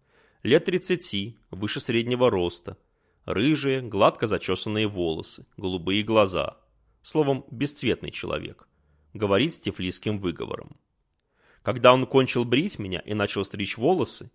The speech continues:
я, улучив момент, начал по своему обыкновению расспрашивать его. «За что сидишь?» «За убийство». «Как это случилось?» «Да так, сам не знаю. Враждовали мы, убил». «Где это произошло?» «Здесь, в Ереване.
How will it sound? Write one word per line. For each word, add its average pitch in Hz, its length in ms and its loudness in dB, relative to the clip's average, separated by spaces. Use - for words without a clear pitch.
я, 120 260 4
улучив 120 400 -2
момент, 87 540 -4
начал 113 300 0
по 110 100 -2
своему 107 380 2
обыкновению 110 720 0
расспрашивать 113 800 2
его. - 280 -10
«За 107 160 0
что - 160 -2
сидишь?» 135 520 -6
«За 92 160 -2
убийство». 101 600 -2
«Как 120 180 2
это 139 120 -4
случилось?» 113 680 -2
«Да 202 120 -2
так, 240 240 0
сам 156 260 0
не 131 60 -2
знаю. 92 340 -2
Враждовали 107 540 2
мы, 82 320 -4
убил». 101 460 -4
«Где 139 240 2
это 117 120 0
произошло?» 104 680 0
«Здесь, 170 400 2
в 107 40 -10
Ереване. 101 600 2